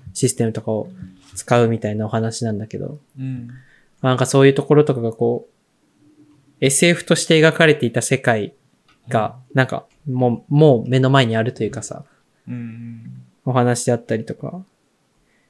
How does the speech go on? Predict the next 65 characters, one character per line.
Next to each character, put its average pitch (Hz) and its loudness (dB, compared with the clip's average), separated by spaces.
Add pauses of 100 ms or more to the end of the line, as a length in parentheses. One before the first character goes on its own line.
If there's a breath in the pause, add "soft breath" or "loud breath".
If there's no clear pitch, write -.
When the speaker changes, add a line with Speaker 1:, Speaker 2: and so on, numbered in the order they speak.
(180)
Speaker 1:
ま 120 2
あ、 - -20
今 165 4
は 117 4
こ 117 0
う、 - -20
検 131 0
温 131 -2
シ 139 -2
ス 135 -6
テ 117 -2
ム 110 -4
使 - -4
っ 123 -4
て 127 -2
る 120 -2
け 117 -2
ど、 110 -6 (1600)
な 117 -4
ん 110 -4
だ 104 -6
ろ - -12
う、 143 -18
今 147 6
後 143 4
と 143 0
も 139 2
そ 143 2
れ 139 4
残 131 2
っ 147 0
て 120 -6
い - -4
く - -18
と - -6
し - -6
た 120 0
ら 110 0
ど 127 4
う 127 6
い 127 4
う 127 4
運 127 2
用 123 2
し - 0
て 127 4
い 117 2
く 123 -4
の 113 -2
か - -6
み 110 -4
た 117 -2
い - -2
な 107 -6
と - -16
こ 113 -2
ろ 113 0
は、 98 -8 (960)
な 135 2
ん 120 -4
か、 107 -4
Speaker 2:
う - -8
ん。 - -16 (180)
Speaker 1:
こ 120 -2
う、 - -20